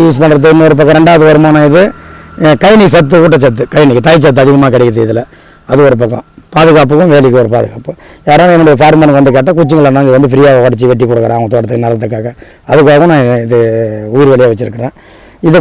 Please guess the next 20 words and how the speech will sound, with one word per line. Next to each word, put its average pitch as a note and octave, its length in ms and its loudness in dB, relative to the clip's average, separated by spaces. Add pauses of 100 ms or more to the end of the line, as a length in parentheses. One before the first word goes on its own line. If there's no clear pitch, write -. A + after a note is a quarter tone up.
கூட G3 240 2
சேர்ந்து E3+ 240 2
இது D3+ 180 2
ஒண்ணு, D3+ 220 2
இது C#3 220 2
எல்லாமே F3 400 2
இது D3 180 0
கூட D#3 100 2 (460)
ஆடாதோட, C#3+ 380 2 (160)
நொச்சிலி, C#3+ 420 0 (640)
ஆம், C3 1040 -2 (400)
எருக்கை, E3+ 320 2 (300)
வேப்பிலை, D3 400 2 (220)
புழுங்கை, E3+ 340 2 (500)
இதெல்லாமே G#3 380 2
வச்சுக்கிறோம் C#3+ 380 2
உயிர் C#3 180 2
வேலி C3 220 2
எல்லாமே. B2+ 260 0 (220)
நமக்கு D#3 240 2